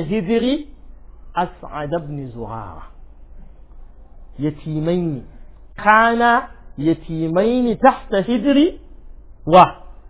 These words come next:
As'ad ibn Zurara. Da Sahal da Suhail marayu ne, suna ƙarƙashin kular As'ad ibn Zurara. Eh.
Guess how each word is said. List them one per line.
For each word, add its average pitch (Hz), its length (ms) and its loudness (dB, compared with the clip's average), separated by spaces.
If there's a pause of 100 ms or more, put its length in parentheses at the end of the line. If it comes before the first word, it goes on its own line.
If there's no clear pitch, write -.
(200)
As'ad 208 560 4 (360)
ibn 175 360 -2
Zurara. 135 640 -2 (400)
Da 160 220 0
Sahal 233 280 4
da 160 100 -2
Suhail 170 380 -2
marayu 151 520 -2
ne, 160 180 -4
suna 185 240 -2
ƙarƙashin 180 480 -8
kular 175 420 4 (640)
As'ad - 380 -4
ibn 151 240 -6
Zurara. 117 500 -6 (720)
Eh. 113 240 -14